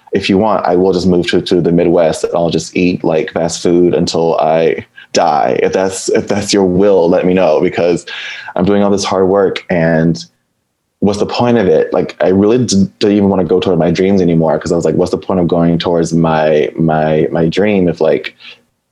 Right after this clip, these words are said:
I, I want someone to share, to, to share my life with, not just anyone, but someone who makes me feel that sense of, like, magic." Um, and so when he said that, like, I wasn't mad at him. I wasn't mad at myself. I wasn't even mad at, like,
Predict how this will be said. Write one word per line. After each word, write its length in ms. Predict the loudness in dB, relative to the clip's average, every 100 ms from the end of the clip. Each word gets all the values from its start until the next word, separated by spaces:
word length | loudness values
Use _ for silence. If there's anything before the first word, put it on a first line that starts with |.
| _ _ -8
I, 440 | -2 0 2 0 -6 _ _ _ _ _ _ _ _ _ _ _ -2
I 100 | 2
want 260 | 2 0
someone 180 | 0 0
to 60 | 0
share, 220 | -2 -2
to, 360 | -4 -6 -6
to 100 | -4
share 160 | -2 0
my 100 | 0
life 280 | 0 0 -2
with, 160 | -2
not 120 | -2 -4
just 160 | -2
anyone, 260 | -2 0 0
but 100 | -2
someone 300 | -2 0 0
who 80 | 0
makes 220 | 0 -2
me 80 | -4
feel 180 | -2
that 220 | 0 -2 -2
sense 180 | -2
of, 80 | -2
like, 160 | -2 0
magic." 520 | 0 0 0 -2 -4 _ -20 -20 -20 -6
Um, 640 | -2 0 0 0 0 -4 -4
and 120 | -2
so 100 | 0
when 140 | 2
he 140 | 0 0
said 340 | 0 -2 -2 0
that, 400 | 0 0 -2 -14 _ _ -4
like, 240 | -4 -2
I 80 | 0
wasn't 240 | 0 2 0
mad 140 | 0
at 60 | -2
him. 500 | -2 0 0 -2 -6 -2
I 40 |
wasn't 220 | 0 0
mad 120 | 0
at 60 | 0
myself. 380 | -2 -2 -2 0
I 40 |
wasn't 220 | 0 2
even 180 | 2 2
mad 160 | 0 0
at, 160 | 0
like, 260 | -2 -2